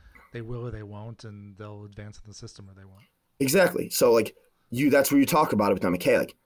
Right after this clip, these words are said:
Speaker 2: I can't force you to do any of this. You're on your own right now." But if you come in not ready to go, do you think you're gonna get the outcomes that you want?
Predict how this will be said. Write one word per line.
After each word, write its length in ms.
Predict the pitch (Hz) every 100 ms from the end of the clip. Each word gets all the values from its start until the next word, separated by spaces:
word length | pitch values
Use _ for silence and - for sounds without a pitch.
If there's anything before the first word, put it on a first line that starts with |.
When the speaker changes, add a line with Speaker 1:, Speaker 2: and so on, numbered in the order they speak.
| _ _ -
Speaker 2:
I 80 |
can't 240 | 131 214 202
force 320 | - 175 170
you 80 | 151
to 60 |
do 120 | 127 127
any 140 | 135
of 60 | 92
this. 160 | -
You're 100 | 104
on 140 | 123 147
your 140 | 104
own 180 | 104 90
right 160 | 76 71
now." 180 | 55 - _ _ _ _ _ _ _ -
But 280 | 135 - - _ _ _
if 180 | 120 98
you 200 | 113 165
come 280 | - 165 139
in 280 | 127 143 139
not 320 | 107 120 123
ready 240 | 120 131 127
to 80 | 117
go, 380 | 104 147 175 - _ _ _ _ _ _ -
do 80 | 143
you 80 |
think 460 | 123 - 139 143 107
you're 140 | 143
gonna 220 | 123 135 123
get 160 | 123
the 60 | -
outcomes 440 | 110 120 127 123
that 100 | -
you 100 | 113
want? 220 | 98 127